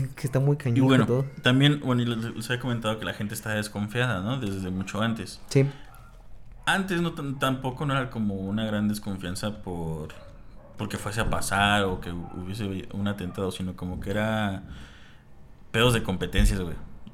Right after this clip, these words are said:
Speaker 2: Nue-, Nueva York siempre ha tenido ese pedo de competencias. Entonces, el mayor co-, eh, la,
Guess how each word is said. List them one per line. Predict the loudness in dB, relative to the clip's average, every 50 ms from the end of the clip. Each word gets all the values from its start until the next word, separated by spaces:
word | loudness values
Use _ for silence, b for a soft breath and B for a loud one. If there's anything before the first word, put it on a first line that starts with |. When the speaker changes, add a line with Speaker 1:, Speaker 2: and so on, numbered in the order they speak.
| -12 -6 -2
Speaker 2:
Nue-, | 0 2 2 2
Nueva | 2 2 4 4
York | 4 4 2 2 2
siempre | 0 0 0 0
ha | 0
tenido | 0 2 2 2
ese | 0 -2 -4
pedo | -4 -2 -2 -2
de | -2 -2
competencias. | -2 -4 -4 -4 -4 -4 -4 -4 -6 -8 -10 -8
Entonces, | -6 -2 0 0 0 0 2 2
el | 2 2 2 2
mayor | 2 2 4 2 2 2
co-, | -2 -2 2
eh, | 2 2 4 4 2 2 2
la, | 0 -2